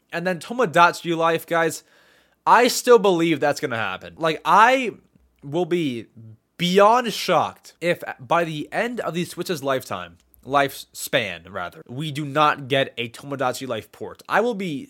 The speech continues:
beyond shocked because, and this is the evidence that I bring up each time I ever talk about it. If you're gonna release Miitopia, and, and you guys have heard me say it in the past,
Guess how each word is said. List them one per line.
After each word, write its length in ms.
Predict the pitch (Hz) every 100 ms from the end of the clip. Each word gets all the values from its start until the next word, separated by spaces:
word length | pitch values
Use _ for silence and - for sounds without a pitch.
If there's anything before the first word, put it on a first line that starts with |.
| - 110
beyond 720 | 143 135 139 165 156 135 110
shocked 540 | - 98 87 - - _ _ _ _
because, 480 | - 156 170 156 - - _ _ _ _ _ -
and 140 | 185
this 160 | 226 277
is 80 | 285
the 180 | 240
evidence 440 | - 185 185 185 -
that 300 | 143 139 165
I 80 | 160
bring 260 | 127 156 160
up 200 | 160 - -
each 220 | 180 -
time 400 | - 143 147 156
I 380 | 127 139 131 -
ever 200 | 131 139
talk 220 | - 127
about 260 | 139 156 165
it. 200 | 180 - -
If 160 | 156
you're 180 | 139 262
gonna 200 | 339 339
release 320 | 302 240 190
Miitopia, 720 | 190 185 160 - 98 92 107
and, 120 | 113 -
and 100 | 123
you 60 |
guys 200 | 135 139
have 100 | 135
heard 240 | - 147 170
me 80 |
say 200 | 190 190
it 60 | 180
in 60 | 170
the 80 |
past, 460 | 156 131 90 -